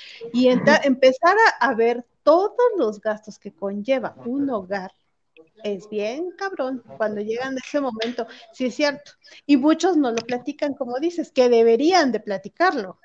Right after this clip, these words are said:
pero pues ellos creen que, "Ah, no pasa nada, ya veremos cómo nos arreglamos", ¿no?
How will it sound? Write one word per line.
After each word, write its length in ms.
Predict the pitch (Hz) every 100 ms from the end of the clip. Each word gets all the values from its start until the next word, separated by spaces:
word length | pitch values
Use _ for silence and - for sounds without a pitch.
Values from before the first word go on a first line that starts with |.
| - -
pero 260 | 226 226
pues 160 | 302 294
ellos 240 | 359 370 -
creen 220 | 349 349
que, 220 | 320 - - _
"Ah, 60 | - - -
no 140 | -
pasa 240 | - - 180
nada, 320 | 190 220 202
ya 160 | 220
veremos 460 | 233 226 208 226 226
cómo 240 | 226 220
nos 220 | 214 180 185
arreglamos", 600 | 175 180 - 233 240
¿no? 100 | 190